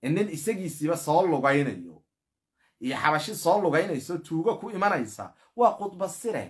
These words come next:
Inta lagaala dagaalamayaana waa in hulul lagugu mehersado. Oo xoolaha dhulka iyo badda iyo ciidda iyo shacbigu xaqu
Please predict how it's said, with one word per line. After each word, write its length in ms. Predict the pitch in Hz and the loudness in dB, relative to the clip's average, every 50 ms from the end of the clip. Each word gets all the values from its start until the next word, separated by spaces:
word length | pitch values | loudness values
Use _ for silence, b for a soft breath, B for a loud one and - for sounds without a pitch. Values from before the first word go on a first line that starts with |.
| - _ _ _ - | -12 _ _ _ -14
Inta 180 | 220 - 190 | -10 -6 -4
lagaala 300 | 175 175 185 190 202 214 208 | -2 2 4 4 4 2 0
dagaalamayaana 560 | 185 160 165 170 190 185 175 165 165 165 175 | 0 0 2 2 2 0 -2 -2 -2 -4 -2
waa 140 | 180 175 180 | -4 -4 -4
in 100 | 185 185 | -4 -4
hulul 280 | 175 165 170 180 202 202 | -4 -4 -6 -6 -6 -6
lagugu 240 | 170 139 151 143 160 | -4 -6 -4 -4 -4
mehersado. 500 | 147 117 101 104 104 - 98 85 92 - _ _ _ _ _ _ _ _ _ _ _ _ _ _ _ _ _ _ _ _ _ _ _ _ _ _ _ - | -6 -6 -8 -10 -14 -18 -20 -20 -20 -20 _ _ _ _ _ _ _ _ _ _ _ _ _ _ _ _ _ _ _ _ _ _ _ _ _ _ _ -8
Oo 60 | 131 | -2
xoolaha 380 | - 139 160 180 196 - 143 139 | 4 6 6 6 6 2 0 -6
dhulka 320 | - 185 180 165 - 151 | -4 -6 -6 -6 -8 -8
iyo 140 | 156 165 165 | -6 -6 -4
badda 220 | 165 180 151 160 | -4 -6 -6 -6
iyo 120 | 165 165 147 | -6 -6 -6
ciidda 280 | 147 185 185 165 139 143 | -6 -8 -8 -6 -6 -8
iyo 260 | 127 175 175 170 160 | -8 -6 -6 -6 -6
shacbigu 500 | - - 208 180 160 156 151 135 151 151 | -2 2 2 2 2 0 -6 -6 -8 -10
xaqu 300 | - - 185 - - - | -2 -2 -2 -2 -2 -8